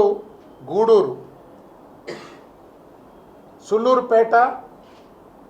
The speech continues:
సర్వేపల్లిలో మైల్‌స్టోన్స్ లేవు, కానీ చంద్రమోహన్ రెడ్డి గారు అక్కడ రెండు వేలు ఆయన కార్యక్రమాన్ని తీసుకుంటున్నారు. అదేవిధంగా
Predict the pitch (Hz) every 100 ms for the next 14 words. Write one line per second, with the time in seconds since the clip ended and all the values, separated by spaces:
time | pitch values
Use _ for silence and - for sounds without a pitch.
0 | - - - - - - - - - -
1 | - - - - - - - - 202 226
2 | 240 233 214 214 214 196 151 - - 147
3 | 160 208 220 - 208 196 190 165 170 185
4 | 151 - - - - 156 160 185 - -
5 | - - - - - - - - - -
6 | - - - 185 208 214 214 208 190 185
7 | 190 190 180 175 156 165 185 185 185 175
8 | 139 - - - - - - - - -
9 | - - - - - - - - 165 175
10 | 170 165 170 170 175 175 165 160 175 175
11 | - 170 165 160 160 165 - - - -
12 | - - - - - - 170 208 202 202